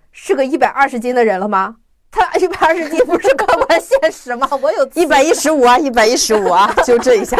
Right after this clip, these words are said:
Speaker 1: 对，我就举个例子嘛，就是，<laughs> 就是，这，这有什么，我在歧视他吗？或，换句话说，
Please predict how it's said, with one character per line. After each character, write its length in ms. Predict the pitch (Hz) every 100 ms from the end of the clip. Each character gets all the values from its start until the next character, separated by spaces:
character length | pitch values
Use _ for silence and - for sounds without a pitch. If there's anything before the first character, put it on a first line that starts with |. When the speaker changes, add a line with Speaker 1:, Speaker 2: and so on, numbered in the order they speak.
| - 587
Speaker 1:
对， 140 | 370 285 -
我 80 | -
就 160 | - 403 285
举 80 | 269
个 100 | 494
例 100 | 349
子 120 | 523 247
嘛， 160 | 233 -
就 140 | - 440
是， 100 | 370 508 480 - 508
<laughs> 400 | - 571 - -
就 140 | 453 508
是， 80 | 523 762 - 762 - _ _ _ _ _
这， 100 | 523 494 -
这 160 | 415
有 120 | 330
什 140 | 277 262
么， 260 | 247 277 294 _ _ _ _
我 180 | 269 269
在 160 | 440 -
歧 340 | - - 240
视 220 | 262 -
他 200 | 330 285
吗？ 420 | 226 214 196 208 247 _ -
或， 180 | 339 320
换 180 | - 311
句 40 | 254
话 220 | 269 247
说， 260 | 254 247